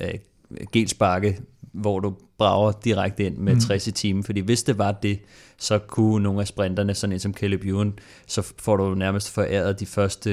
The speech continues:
Speaker 1: øh, syv hundrede meter,
Speaker 2: Mm.
Speaker 1: øh, og det er det værste sted på, på ruten, så det er, at de lige k-, øh, kører sådan en, en tre-sving, inden de rammer stigningen, øh, det, det gør også lige, at farten bliver trukket ud, og det vil sige, at, at stigningen bliver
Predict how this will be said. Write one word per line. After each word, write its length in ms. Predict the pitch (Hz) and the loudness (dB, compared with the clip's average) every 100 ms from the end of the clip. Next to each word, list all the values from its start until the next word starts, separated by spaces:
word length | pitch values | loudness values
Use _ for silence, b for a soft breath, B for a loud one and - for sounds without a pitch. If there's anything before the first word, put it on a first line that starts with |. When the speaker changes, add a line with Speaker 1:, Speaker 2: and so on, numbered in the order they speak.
| 95 | 0
Speaker 1:
øh, 360 | 95 90 90 | 0 -2 -2
syv 300 | 92 110 98 | -4 -2 0
hundrede 240 | 101 101 95 | 0 0 0
meter, 320 | 98 - 95 - - | -2 -2 -6 -4 2
Speaker 2:
Mm. 120 | 131 | 6
Speaker 1:
øh, 220 | 120 92 87 87 | 6 4 0 -2
og 180 | 92 - | -4 -2
det 60 | 107 | -2
er 40 | |
det 140 | 101 | 0
værste 320 | 95 90 - 104 | -2 -2 -4 -6
sted 240 | - 95 | -2 -2
på, 220 | 98 101 | -2 -2
på 140 | 92 92 | -2 -4
ruten, 320 | 92 95 101 | -4 -4 -4
så 180 | 101 92 | -4 -4
det 160 | 107 104 | 0 2
er, 40 | |
at 120 | 104 104 | 2 2
de 60 | |
lige 260 | 101 104 104 B B B B - | 0 0 -2 B B B B -20
k-, 120 | - | -8
øh, 260 | 110 98 92 | -2 0 -2
kører 340 | - 104 104 | 0 2 2
sådan 300 | 101 101 98 | 0 -2 0
en, 120 | 95 | 0
en 160 | 92 92 | -2 -4
tre-sving, 540 | - 98 90 104 95 | -4 -4 -2 -2 0
inden 160 | 95 98 | 0 -2
de 80 | 101 | -2
rammer 280 | 98 95 98 | -2 -2 -4
stigningen, 560 | - 101 95 80 95 | -2 -2 0 -2 -4
øh, 220 | 92 90 92 | -2 -4 -4
det, 260 | 104 95 92 | -2 -2 -2
det 80 | 98 | -2
gør 140 | 101 | 2
også 200 | 101 101 | 2 2
lige, 100 | 107 | -4
at 60 | - | 0
farten 240 | 110 110 | 2 2
bliver 120 | 110 | 0
trukket 320 | - - 101 107 | -2 -2 0 2
ud, 220 | 135 143 B B B - | 2 0 B B B -4
og 160 | 110 | 0
det 80 | 107 | 2
vil 80 | 104 | 0
sige, 280 | - 104 101 | 0 0 2
at, 180 | 95 92 | 0 -4
at 120 | 101 | -8
stigningen 360 | - 104 101 95 | -4 -2 0 -2
bliver 220 | - 95 | -2 -4